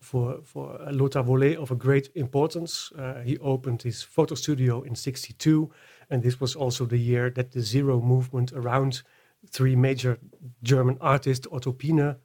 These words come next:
Heinz Mack, Günther Uecker, really come, came to bloom. Uh, we could say, uh, Lothar Wolle moved to Düsseldorf for, uh, commercial photography, but he discovered the arts and he became friends with the artists.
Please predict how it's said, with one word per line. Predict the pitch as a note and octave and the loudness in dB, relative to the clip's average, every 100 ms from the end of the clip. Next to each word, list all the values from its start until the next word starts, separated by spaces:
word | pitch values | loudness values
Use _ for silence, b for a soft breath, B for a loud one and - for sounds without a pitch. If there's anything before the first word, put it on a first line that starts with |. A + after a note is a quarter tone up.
| _ | _
Heinz | B2 A#2+ B2+ | -4 -2 0
Mack, | B2+ C#3 _ _ _ | 0 -2 _ _ _
Günther | - B2+ C#3 | -2 0 -2
Uecker, | D3 B2+ D#3 B2+ C3+ B2+ B B B | -2 -6 -6 -2 -2 -2 B B B
really | C3 D#3+ C3+ | 4 4 4
come, | D3 B2+ | 2 0
came | B2+ C3 | 2 0
to | B2+ | 0
bloom. | - D3 C3+ G#2 _ b b b b _ | 2 4 4 0 _ b b b b _
Uh, | - D3+ C3+ B2+ C#3 B3+ _ | -10 -8 -6 -8 -12 -20 _
we | - C#3 | 0 2
could | D3+ | 2
say, | - C#3+ D3+ D#3+ | 2 4 4 2
uh, | E3+ F3 E3 C#3+ - D#3 | -4 -8 -10 -16 -18 -8
Lothar | D3 D3+ D3 | 0 2 2
Wolle | C3 C#3+ C#3+ | 2 4 4
moved | C3 D3+ | 4 0
to | - | -2
Düsseldorf | B2+ C#3+ D#3 B2+ B2+ B2+ - | -4 -2 0 2 2 0 -6
for, | - B2+ C3 D#3 | 0 0 0 -4
uh, | B2+ | -4
commercial | C3+ C3 C3+ C#3 | 2 2 2 -2
photography, | B2 B2+ C#3 D3 - C#3 B2+ B B B B | -4 -4 -2 -4 -4 -6 -6 B B B B
but | A#2 B2+ | 0 2
he | B2+ | 2
discovered | B2+ B2 B2+ C3 | 2 2 -2 -2
the | D3 G#3+ | -4 2
arts | G3+ B2+ - - - - _ | 2 2 -2 -4 -6 -20 _
and | C3 | -4
he | C3 | 0
became | B2 B2+ B2+ | -2 0 0
friends | B2 C#3+ C#3 D3 | 0 0 -2 -2
with | C3+ | -2
the | F3+ | 0
artists. | D3 - - - | 0 -2 -12 -14